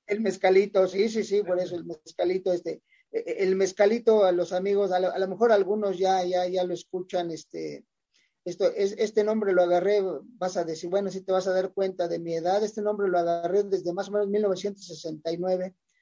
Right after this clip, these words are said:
a través de unos libros que se llaman la, el primero, Las enseñanzas de Don Juan, precisamente habla de un chamán de Don Juan,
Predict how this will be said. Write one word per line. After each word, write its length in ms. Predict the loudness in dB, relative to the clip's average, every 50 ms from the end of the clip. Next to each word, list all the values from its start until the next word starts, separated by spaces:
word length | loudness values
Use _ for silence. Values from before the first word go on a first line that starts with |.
| _ _ _ _ _
a 140 | -8 -6 -2
través 380 | 2 2 2 4 2 2 2
de 60 | 2 0
unos 240 | 0 0 -2 -2
libros 360 | 0 0 0 2 0 -2 -4 -6
que 140 | -10 -14
se 140 | -10 -6 -4
llaman 280 | -4 -2 -2 -2 -2 -2
la, 200 | -2 -2 -2 -4
el 220 | -6 -8 -10 -10
primero, 400 | -6 -6 -4 -2 -2 0 0 0
Las 220 | 0 0 -2 -4 -6
enseñanzas 680 | -12 -10 -10 -8 -6 -4 -4 -4 -4 -4 -6 -6 -2
de 120 | -2 -4 -2
Don 260 | -2 -4 -4 -4 -4
Juan, 240 | -4 -4 -4 -4 -8
precisamente 760 | -12 -12 -12 -12 -14 -14 -12 -8 -8 -6 -6 -6 -6 -2 -2
habla 180 | -2 -2 -2 -2
de 80 | -2
un 140 | -4 -6 -6
chamán 500 | -8 -12 -14 -12 -12 -10 -8 -8 -8 -4
de 120 | -4 -4 -4
Don 160 | -4 -6 -8
Juan, 280 | -8 -8 -8 -8 -10